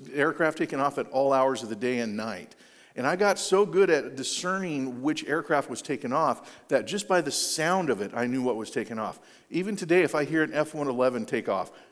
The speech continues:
I know exactly what it is. It sounds as if the very air is just being torn asunder.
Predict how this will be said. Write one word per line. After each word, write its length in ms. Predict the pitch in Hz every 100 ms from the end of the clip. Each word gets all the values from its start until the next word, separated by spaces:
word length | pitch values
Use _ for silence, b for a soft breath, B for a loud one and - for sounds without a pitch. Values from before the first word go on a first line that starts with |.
| -
I 100 | 120
know 140 | 120
exactly 420 | 104 120 117 123
what 200 | 104 107
it 80 | 98
is. 280 | 101 87 - B B 123
It 140 | 107
sounds 580 | - - 165 185 208 156
as 200 | 123 117 147
if 240 | 160 -
the 160 | 135 113
very 600 | 98 117 151 170 170 -
air 280 | 131 135 135
is 160 | 113 107
just 240 | 123 -
being 260 | 127 110 101
torn 380 | - 147 135 117
asunder. 520 | - 113 101 87